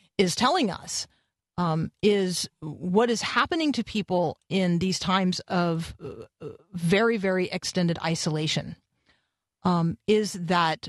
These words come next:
both suicide and drug overdose are increasing at a rate that is, um, uh,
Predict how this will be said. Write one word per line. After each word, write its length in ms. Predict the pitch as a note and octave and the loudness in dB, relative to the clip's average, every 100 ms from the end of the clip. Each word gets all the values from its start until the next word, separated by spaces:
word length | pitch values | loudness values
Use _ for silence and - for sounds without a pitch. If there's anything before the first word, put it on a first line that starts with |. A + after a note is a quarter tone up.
| - | -10
both 680 | F3 D#3 G3 G3 F#3+ - - - _ _ _ _ _ _ _ _ _ _ | -8 2 4 4 0 -4 -18 -20 _ _ _ _ _ _ _ _ _ _
suicide 840 | - - C#4+ C#4+ - D3+ C3+ G#3+ - _ _ _ _ _ _ | -4 0 2 2 2 0 0 -4 -6 _ _ _ _ _ _
and 160 | F#3 F3+ | 2 2
drug 300 | F3+ G3 G3 | 2 2 2
overdose 680 | D#3 D#3+ - - A3 - - _ _ _ _ _ _ _ _ _ _ _ _ _ _ _ - | 0 -4 -8 -6 -4 -4 -8 _ _ _ _ _ _ _ _ _ _ _ _ _ _ _ 2
are 420 | F3+ F3+ F3 D3+ - - | 4 4 2 0 -6 -2
increasing 920 | G#3 G3 - B3+ C#4 - F#3+ F3 F3 | 0 0 -2 0 0 2 0 0 -2
at 160 | E3 F3 | -2 0
a 80 | E3+ | 0
rate 400 | E3 E3 D3+ - E3+ | 0 0 -2 -6 -2
that 240 | D#3+ D#3 F#3 | 0 0 0
is, 480 | E3+ E3 D#3+ - - - | 0 0 -2 -4 -6 -2
um, 400 | D#3+ D3 C#3 A#2 _ _ _ _ _ _ _ _ _ _ _ _ _ _ _ _ - | -2 -2 -6 -10 _ _ _ _ _ _ _ _ _ _ _ _ _ _ _ _ -10
uh, 300 | - - | -8 -6